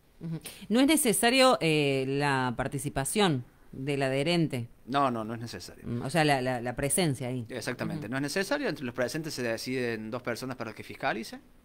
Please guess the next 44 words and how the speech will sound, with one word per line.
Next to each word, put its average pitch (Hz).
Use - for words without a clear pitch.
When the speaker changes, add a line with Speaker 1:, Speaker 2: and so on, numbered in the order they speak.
Speaker 2:
para 104
que 107
Speaker 1:
Ujú. 92
Speaker 2:
ingresen 120
todas 123
las 110
bolillas 120
al 113
bolillero, 165
muevan 135
el 123
bolillero, 240
bueno, 247
como 170
se -
hizo 175
siempre. 220
Speaker 1:
Ujú. -
Speaker 2:
Y 127
esas 143
dos 143
personas, 151
más 117
todos 135
los 139
presentes, 151
actúan 113
como 98
de 90
fiscales 101
de 87
que -
el 78
sorteo 92
se -
haga 87
de -
manera 98
transparente 110
y -
correcta, -
digamos. -
Speaker 1:
Bien. 143
Speaker 2:
Eh, -